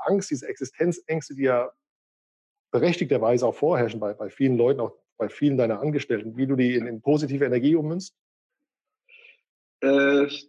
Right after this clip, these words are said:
Speaker 2: ja, man muss, man muss jetzt, also wenn das Gebilde Reha Sportbildung, äh, wir haben, äh, äh, zweitausendfünf hab ich das Netzwerk gegründet und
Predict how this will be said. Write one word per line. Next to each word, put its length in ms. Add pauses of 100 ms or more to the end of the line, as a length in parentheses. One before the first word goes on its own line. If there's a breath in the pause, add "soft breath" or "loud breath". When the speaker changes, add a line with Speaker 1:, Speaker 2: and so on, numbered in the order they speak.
(180)
Speaker 2:
ja, 300
man 140
muss, 240
man 160
muss 160
jetzt, 220
also 220
wenn 680
das 120
Gebilde 420
Reha 200
Sportbildung, 760
äh, 340 (120)
wir 200
haben, 320
äh, 1040
äh, 160 (1800)
zweitausendfünf 2000
hab 140
ich 120
das 140
Netzwerk 460
gegründet 560
und 280